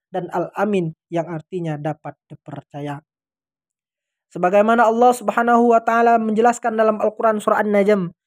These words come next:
ayat tiga sampai ayat empat yang artinya, "Dan tiadalah yang diucapkannya itu, dan tiadalah yang diucapkan oleh Kanjeng Nabi Muhammad sallallahu alaihi wasallam itu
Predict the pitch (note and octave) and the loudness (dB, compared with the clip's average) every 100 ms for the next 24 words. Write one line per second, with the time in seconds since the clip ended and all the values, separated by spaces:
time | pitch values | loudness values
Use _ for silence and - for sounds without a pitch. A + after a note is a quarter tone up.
0 | _ _ E3+ G3 - A3+ A#3 A#3 A#3 A3+ | _ _ -6 -6 -6 0 2 2 2 -2
1 | G3+ G#3+ G3+ G#3+ A3+ A3 G#3+ F#3+ F#3+ A3+ | 0 2 0 -4 -4 -2 -2 -2 -2 -4
2 | G#3+ G3 F3+ _ _ - G#3 A#3 A3+ A3+ | 0 0 -2 _ _ -4 -2 0 -4 0
3 | A3+ A3+ B3 B3 A#3+ A#3 A#3 A3 A3+ - | 0 2 4 4 4 2 0 0 -6 -6
4 | B3+ - - B3 B3 A3+ A3 C#4 B3+ A3+ | -6 -8 -10 -4 -2 -2 -6 -10 -10 -10
5 | _ _ - F#3+ A#3 B3 B3 C#4 C#4 B3+ | _ _ -4 -2 0 -2 -2 0 0 0
6 | B3+ B3+ A3+ A#3 D#4 D4 - C4 A#3+ A#3+ | -2 -2 -6 -6 -8 -10 -10 -4 -2 -2
7 | A3+ C4+ D#4+ C#4 C4+ C4 A#3+ A#3+ A#3 A#3 | -2 -8 -6 -6 -6 -4 -2 -2 -4 -4
8 | C4 B3 G#3 - A3+ G#3+ A3 D4 C#4 B3 | -4 -4 -6 -2 0 0 2 0 0 -2
9 | A#3 A3 A3 A3 A3 G#3 A3+ C4+ F4+ | 0 2 0 0 2 0 -2 -2 -2